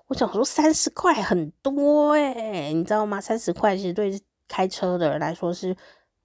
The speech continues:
不小哦。然后他说：“不用啦，三十块不用了。”他就说：“我刚刚还多赚了两千块欸。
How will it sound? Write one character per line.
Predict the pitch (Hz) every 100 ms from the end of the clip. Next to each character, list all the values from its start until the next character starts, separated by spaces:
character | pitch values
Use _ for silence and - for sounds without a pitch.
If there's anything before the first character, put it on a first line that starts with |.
| _ _ _ _
不 | -
小 | 190 - -
哦。 | 50 - 76 - - _ _ _ _ _ _ _ _ _
然 | - 175
后 | 220 208 196 - _ _ _ _ _
他 | 226
说 | 220
：“不 | 226 277
用 | 339 294
啦， | 233
三 | 180 277
十 | 285
块 | 247 285
不 | 247
用 | 233 240 202
了。” | 208 - 196
他 | 233
就 | 254
说 | - 262 254
：“我 | -
刚 | - 285
刚 | 294
还 | 233
多 | 254 262
赚 | 269 240
了 |
两 | 190 165
千 | 160 214 220
块 | 233 202
欸。 | - - -